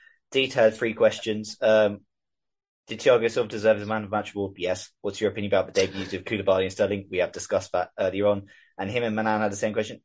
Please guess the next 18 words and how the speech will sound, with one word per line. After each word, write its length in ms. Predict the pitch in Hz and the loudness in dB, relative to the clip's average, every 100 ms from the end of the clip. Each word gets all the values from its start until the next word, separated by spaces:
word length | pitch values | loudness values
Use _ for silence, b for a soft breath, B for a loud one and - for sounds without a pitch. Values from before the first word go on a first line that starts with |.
| - | -10
Should 320 | - 135 - | -4 -2 4
Broja 300 | 120 120 113 | 4 4 2
start 300 | - 117 107 | 0 2 4
against 260 | 107 104 | 0 -4
Tottenham 400 | - - 98 95 - _ _ - | -4 -4 -6 -10 -14 _ _ -4
over 240 | 107 98 | 0 0
Havertz? 800 | - 107 104 80 - - - - _ _ _ b b b b b _ _ - | -2 -2 -2 -2 -8 -14 -14 -18 _ _ _ b b b b b _ _ -8
'Cause, 200 | 165 - | -8 -2
Tom, 320 | 196 208 156 | 6 6 4
it's 260 | 160 180 | -2 -2
a 80 | 202 | -2
tough, 260 | 190 196 - | 4 4 4
I 200 | 143 175 | 4 4
think, 340 | 190 185 175 | 2 -2 0
I 100 | 156 | 0
think 260 | 170 208 214 | 2 2 4
I 60 | 190 | 6
know, 200 | 190 | 6